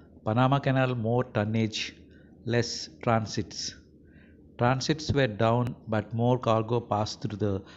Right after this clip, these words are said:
Panama Canal in the first quarter of the fiscal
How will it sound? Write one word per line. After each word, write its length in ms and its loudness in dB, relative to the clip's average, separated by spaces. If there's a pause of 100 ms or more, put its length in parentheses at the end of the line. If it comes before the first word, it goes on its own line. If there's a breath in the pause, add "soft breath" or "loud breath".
(120)
Panama 340 4
Canal 340 2
in 100 -2
the 80 -2
first 320 0
quarter 340 0
of 120 -4
the 80 -6
fiscal 500 -4